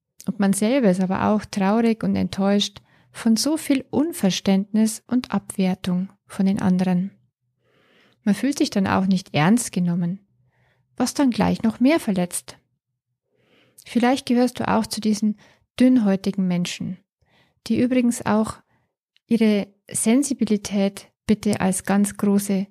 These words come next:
Stärke verstehen sollten. Denn sie sind natürlich auch sensibler, empathischer für Gefühlsschwingungen anderer Menschen. Also, gleich mal vorweg,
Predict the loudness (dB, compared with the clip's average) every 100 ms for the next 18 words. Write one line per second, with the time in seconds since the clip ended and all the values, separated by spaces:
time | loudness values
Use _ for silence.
0 | -6 -6 -2 2 2 2 -2 -2 -6 0
1 | 2 2 2 -2 -4 -6 -8 -8 _ _
2 | _ _ _ _ -4 0 0 2 2 0
3 | 0 -2 0 0 0 -2 -14 -20 -8 0
4 | 2 2 0 2 2 2 0 -2 -2 -2
5 | -2 -4 -2 -2 0 -2 -4 _ _ _
6 | _ _ _ _ -6 0 2 2 2 0
7 | 0 0 2 2 2 2 0 -4 _ _
8 | -2 0 0 -2 -2 -4 -6 -8 -14 _
9 | _ _ _ _ _ _ _ _ -4 -2
10 | -2 -8 -10 _ _ -4 0 2 0 -2
11 | -2 -2 -4